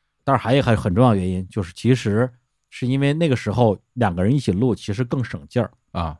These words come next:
Speaker 1: 因为很多节目，无论是什么嘉宾啊，我们俩啪啪啪先聊几句这个混的，
Speaker 2: 嗯。
Speaker 1: 然后嘉宾，
Speaker 2: <laughs>
Speaker 1: 嘉宾就知道，啊，这节目原来是这个路子的。
Speaker 2: 俩人搭台，嘉宾唱戏。
Speaker 1: 对，对，对。
Speaker 2: 是吧？
Speaker 1: 是这个路子，
Speaker 2: 嗯。
Speaker 1: 其实是一个难度更低的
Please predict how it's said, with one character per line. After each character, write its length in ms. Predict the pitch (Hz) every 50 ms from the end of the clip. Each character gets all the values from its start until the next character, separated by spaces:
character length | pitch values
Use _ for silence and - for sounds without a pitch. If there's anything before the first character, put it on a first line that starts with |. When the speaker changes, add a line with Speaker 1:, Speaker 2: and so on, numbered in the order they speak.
| _ _
Speaker 1:
因 100 | - 117
为 60 | 131
很 100 | 120 117
多 120 | 101 123 131
节 120 | 117 110
目， 240 | 104 123 131 113 98 - _ _
无 140 | - 113
论 120 | 127 139 131
是 60 | 123
什 100 | 107 101
么 60 | 107
嘉 160 | 113 127 120
宾 260 | 117 131 135 135 135 - _
啊， 140 | - 95 90
我 120 | 87 95
们 80 | 98 127
俩 140 | 123 87
啪 140 | 87 - -
啪 100 | 139 139
啪 220 | 135 151 151 147 - _ _ _ _ _ _ _ _ _ -
先 260 | - 151 143 151 147 -
聊 160 | - 123 123
几 160 | 127 120 107
句 260 | 95 113 127 120 110 104 110 92 87 85
这 140 | 82 120 110
个 220 | 101 104 104 101 92
混 240 | - - 95 98
的， 100 | 117 131
Speaker 2:
嗯。 100 | 123 - _ _ _ _ _ _
Speaker 1:
然 140 | - - -
后 200 | 180 156 139 208
嘉 160 | - 156 196
宾， 120 | 156 170 185 165 - 190
Speaker 2:
<laughs> 240 | 202 - 156 143 -
Speaker 1:
嘉 100 | - 165
宾 80 | 160 180
就 140 | 185 175 156
知 160 | 123 175 185
道， 80 | 185
啊， 180 | 127 123 131 127
这 140 | 113 147 135
节 140 | 123 123 127
目 80 | 139
原 120 | 135 139 143
来 60 | 151
是 80 | 160
这 100 | 156 220
个 80 | 214 160
路 200 | 131 131 120 107
子 100 | 101 95
的。 140 | 85 87 -
Speaker 2:
俩 240 | - 90 90 78 -
人 220 | 85 85 101 131
搭 240 | 156 - - - 160
台， 300 | 156 - - 95 110 123 120 _ _ _ _ _ _
嘉 160 | - - 120 127
宾 160 | 131 131 139
唱 180 | 123 - 123
戏。 220 | 110 - - 117 - _ _ -
Speaker 1:
对， 100 | 127 117
对， 160 | 98 107 95
对。 160 | 82 95 80
Speaker 2:
是 140 | - - 104
吧？ 240 | 95 87 71 67 -
Speaker 1:
是 140 | - - 135
这 100 | 156 160
个 80 | 123
路 160 | 101 104 101 92
子， 100 | 82 78 -
Speaker 2:
嗯。 100 | 131 87
Speaker 1:
其 140 | 78 147 147
实 140 | 165 196
是 160 | 180 - 175 139
一 40 |
个 80 | 139 160
难 220 | 147 131 117 131
度 80 | 147 151
更 200 | 131 165 139 120 - _
低 260 | - 170 180 196 214 214
的 200 | 160 98 80